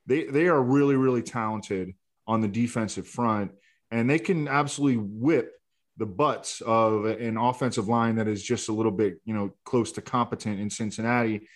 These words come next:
And they, they were not competent in this game. They gave up five sacks, twelve hits to Joe Burrow. These are the kind of situations that, you know, you worry could, that could contribute to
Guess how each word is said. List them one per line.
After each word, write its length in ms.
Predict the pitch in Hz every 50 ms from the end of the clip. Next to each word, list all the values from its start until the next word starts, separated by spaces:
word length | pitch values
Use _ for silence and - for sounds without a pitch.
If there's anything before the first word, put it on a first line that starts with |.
| _ _ -
And 140 | 117 120 127
they, 140 | 131 131 131
they 120 | 131 131
were 140 | 127 131 131
not 220 | 139 139 147 143
competent 420 | - 117 110 104 - - 113 110 104
in 60 | 104
this 160 | 107 98 -
game. 180 | - 120 104 95
They 80 | 101
gave 140 | 98 104 104
up 120 | 98 95
five 240 | - 131 123 123 117
sacks, 520 | - - 127 117 110 107 - - - - _ _ _ _ _ _ _ _ _
twelve 420 | - - - 160 156 156 151 123 113
hits 440 | 143 127 127 127 - - - - _ _ _ _ _ _ _ _ _
to 80 | - 131
Joe 220 | 117 113 131 127
Burrow. 320 | 120 104 117 117 120 120 120
These 220 | 117 151 190 202
are 40 | 208
the 60 | 214
kind 200 | 202 196 202 190
of 40 | 151
situations 920 | - - 165 160 - 143 139 139 127 127 135 147 143 - 139 123 113 104
that, 280 | 104 117 113 110 110 - - _ _ _ _ _ _ _ _ _ _ _ _ _ _ _ _ _ _ -
you 100 | 113 127
know, 540 | 127 123 120 117 113 107 104 104 - - _ _ _ _ _ _ _ _ _ _ _ _ - - - - - - - -
you 200 | 117 143 135 143
worry 400 | 143 151 165 180 180 165 147 135
could, 200 | - - 156 147
that 140 | 139 135
could 200 | - - 143 127
contribute 720 | - 131 123 104 - - 165 165 147 143 139 131 123 123 - -
to 460 | - 123 120 120 117 117 113 110 110